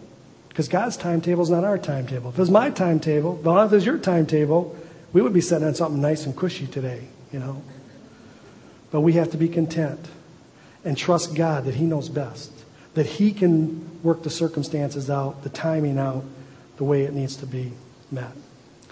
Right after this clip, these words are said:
This morning, I hope you'll be encour-, you've been encouraged. As I was encouraged, I looked at this again. Godliness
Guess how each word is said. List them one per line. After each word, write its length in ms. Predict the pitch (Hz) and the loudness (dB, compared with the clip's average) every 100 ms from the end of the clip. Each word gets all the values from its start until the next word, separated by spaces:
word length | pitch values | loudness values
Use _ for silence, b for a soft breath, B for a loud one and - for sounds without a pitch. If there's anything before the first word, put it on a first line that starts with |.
| B B B B B B B B B B B - | B B B B B B B B B B B -4
This 160 | 156 | 2
morning, 320 | 180 185 190 175 | 8 10 10 8
I 40 | |
hope 240 | 170 180 | 6 6
you'll 100 | 170 | 6
be 100 | 156 | 6
encour-, 360 | 170 160 170 202 | 6 6 2 2
you've 120 | 160 | 4
been 100 | 165 | 6
encouraged. 720 | 160 156 175 175 175 170 - - B B B B - | 4 4 2 4 4 0 -10 -12 B B B B -6
As 140 | 151 | -2
I 100 | 156 | 2
was 140 | 160 151 | 4 2
encouraged, 420 | 151 - 165 143 | 0 2 2 4
I 60 | 143 | 2
looked 160 | 151 | 0
at 40 | 156 | 0
this 180 | 147 | -4
again. 360 | - 156 156 156 - B B B B - | 0 0 0 -4 -10 B B B B -10
Godliness 880 | - 156 165 190 190 202 - - - | 0 4 4 4 2 0 -4 -10 -12